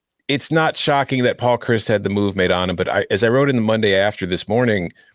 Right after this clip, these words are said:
if Wisconsin would have had a seven and five, eight and four kind of season, which is what they seem to be on pace for,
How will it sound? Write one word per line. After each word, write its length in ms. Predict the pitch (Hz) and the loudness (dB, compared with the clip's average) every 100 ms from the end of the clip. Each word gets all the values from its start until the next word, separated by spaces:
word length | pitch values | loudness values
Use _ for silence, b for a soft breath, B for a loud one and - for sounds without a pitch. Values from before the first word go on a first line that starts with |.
| b b b b b _ _ _ _ | b b b b b _ _ _ _
if 180 | 143 143 | -4 -2
Wisconsin 520 | 156 - 185 202 180 | -2 0 0 0 2
would 80 | 160 | 2
have 80 | 151 | 2
had 200 | 143 139 | 2 2
a 60 | 120 | 0
seven 340 | - 117 110 | 2 0 2
and 100 | 113 | -2
five, 320 | - 101 98 | 0 2 2
eight 160 | 95 98 | 2 0
and 100 | 92 | -2
four 220 | - 92 | 0 0
kind 200 | 90 92 | 2 0
of 60 | 87 | -2
season, 380 | - 87 87 90 | -2 -2 0 0
which 180 | 82 | -2
is 120 | 87 90 | -4 -4
what 120 | 87 | -2
they 120 | 90 | -2
seem 240 | - 90 | -2 -2
to 80 | 87 | -2
be 120 | 82 | -2
on 140 | 87 82 | -2 -2
pace 320 | - 87 92 | -2 -2 -2
for, 400 | - 104 110 110 | 0 2 2 0